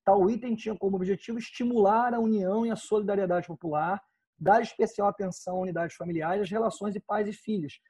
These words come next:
à participação feminina e à valorização da criança e do idoso.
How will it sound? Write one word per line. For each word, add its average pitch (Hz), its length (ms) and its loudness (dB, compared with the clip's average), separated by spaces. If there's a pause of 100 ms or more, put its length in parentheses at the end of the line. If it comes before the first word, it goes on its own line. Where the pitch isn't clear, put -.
à 190 140 -2
participação 214 640 -2
feminina 196 460 -2
e - 20 -4
à 220 80 -2
valorização 208 720 0
da 196 80 -2
criança 214 420 -2 (160)
e 285 140 0
do 262 80 0
idoso. 160 420 4